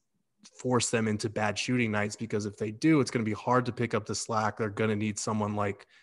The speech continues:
Mikal Bridges to have a fantastic game, or DeAndre Ayton to really do some work in the paint,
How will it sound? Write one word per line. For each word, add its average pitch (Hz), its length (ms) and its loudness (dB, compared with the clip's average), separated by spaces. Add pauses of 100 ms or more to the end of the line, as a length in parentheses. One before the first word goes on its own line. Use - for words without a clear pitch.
(200)
Mikal 110 360 -2
Bridges 107 420 0
to 104 120 -8
have 104 200 0
a 101 100 -2
fantastic 104 720 -4
game, 113 360 -10
or 104 380 -2
DeAndre 113 500 2
Ayton 110 420 -2
to - 180 -6
really 107 340 -2
do 107 240 -4
some 104 220 -4
work 101 320 0 (400)
in 117 120 -2
the 107 60 0
paint, 147 380 2